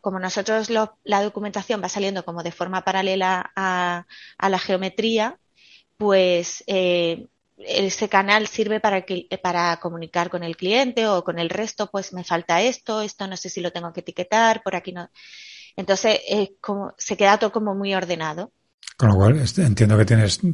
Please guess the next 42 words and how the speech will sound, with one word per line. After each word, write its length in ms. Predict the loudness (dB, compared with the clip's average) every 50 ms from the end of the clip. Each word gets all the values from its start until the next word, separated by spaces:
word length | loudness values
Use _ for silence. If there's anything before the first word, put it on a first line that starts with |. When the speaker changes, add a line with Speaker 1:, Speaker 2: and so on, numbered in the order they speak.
| 0 4
Speaker 2:
tu, 400 | 4 6 6 6 4 4 2 0 0
tu 120 | 0 2
colección 640 | 4 4 4 4 4 2 2 4 6 6 6 6 6
de 100 | 4 4
proyectos 760 | 4 4 4 6 6 4 4 4 2 2 2 2 2 0 0
en, 300 | 2 2 2 2 2 0
en 100 | 0 0
un 160 | 2 2 2
lateral 480 | 2 4 4 6 6 8 8 8 6 2 -2 -10 -16 -18 -18 -20 -20 _ _
y 120 | -2 2
ya 220 | 4 6 6 6 8
ahí 140 | 8 6 8
vas 160 | 8 6 6
repasando 520 | 4 2 2 2 0 0 0 0 0 0 0
cada 200 | 2 2 4 4
uno 160 | 4 4 4
de 120 | 4 4 4
ellos 340 | 4 4 4 4 2 -2 -8
con 280 | -8 -6 -4 -4 -2 -2
lo 100 | -2 -2
que 100 | -4 -4
te 140 | -4 -4
toca 340 | 0 0 0 0 2 0 2 2
o 120 | 0 0
te 140 | -2 -4 -4
deja 180 | -4 -2 -2
de 60 | -4 -4
tocar. 320 | -2 0 0 0 0 -2 -6 _ -20 -20 -20 -20 -10 -8
Speaker 1:
Exactamente, 880 | -6 -4 -2 -4 -4 -4 -4 -6 -6 -6 -8 -10 -10 -14 -14 -16 -16 _
porque 220 | _ -2 0 2 2
además 300 | 0 0 0 -2 -4 -4
no 140 | -4 -4 -2
todo 200 | -2 -2 -2 -2
el 60 | -4
mundo 220 | -6 -8 -10 -10 -12
está 180 | -10 -10 -10 -10
en 80 | -6
todos 200 | -6 -6 -4 -4
los 140 | -6 -8 -8
proyectos. 680 | _ -10 -10 -6 -6 -8 -8 -8 _ -18 -20 -18 -20 -20 _ _ _ -18
Speaker 2:
Claro. 160 | -18 -16 -16 -16 _ _
Speaker 1:
Entonces, 720 | -18 -10 -6 -6 -6 -6 -6 -2 -2 0 0 -2 -4 -8